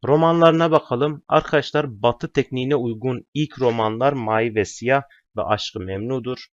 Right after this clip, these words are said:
Bunları kesinlikle bilmemiz lazım. Ferdi ve Şürekası, Kırık Hayatlar, Sefile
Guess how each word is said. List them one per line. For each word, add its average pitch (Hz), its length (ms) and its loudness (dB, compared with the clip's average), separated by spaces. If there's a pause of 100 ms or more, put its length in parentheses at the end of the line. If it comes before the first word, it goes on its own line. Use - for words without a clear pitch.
(160)
Bunları 107 380 -4
kesinlikle 95 600 -10
bilmemiz 101 440 -8
lazım. 120 400 -2 (520)
Ferdi 123 460 4
ve 113 80 0
Şürekası, 123 920 0 (280)
Kırık 117 340 -2
Hayatlar, 120 520 0
Sefile 117 680 -4